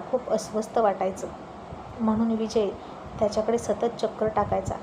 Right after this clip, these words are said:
कारण अजय खूप हळवा होता. आणि विजय मनीषाला म्हणायचा, "जर तुमच्यामुळे माझ्या भावाला टेन्शननं काही झालं तर तुमच्या अख्ख्या घराला आग लावेल, लक्षात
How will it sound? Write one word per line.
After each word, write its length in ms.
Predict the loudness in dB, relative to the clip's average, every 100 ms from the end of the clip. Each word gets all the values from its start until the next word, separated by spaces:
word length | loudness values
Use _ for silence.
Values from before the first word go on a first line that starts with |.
| -10 -14 -14 0
कारण 260 | 4 4 2
अजय 360 | 2 2 4 4 2
खूप 100 | -2 0
हळवा 280 | 0 4 4
होता. 280 | 2 0 -4 -6 -14 -12 0
आणि 160 | 2 4
विजय 340 | 4 6 6
मनीषाला 520 | 6 2 2 2 4
म्हणायचा, 440 | 4 4 2 2 0 -2 -12 -2 -2
"जर 60 | 0
तुमच्यामुळे 480 | 0 0 0 2 4
माझ्या 260 | 2 2 4
भावाला 340 | 6 8 6
टेन्शननं 480 | 4 0 0 0 2
काही 180 | 4 2
झालं 420 | 2 0 4 4 2
तर 40 | -2
तुमच्या 300 | -2 0 2
अख्ख्या 360 | 0 -2 2 2
घराला 380 | 2 2 6 8
आग 220 | 6 6
लावेल, 300 | 6 6 4
लक्षात 300 | 0 0 -4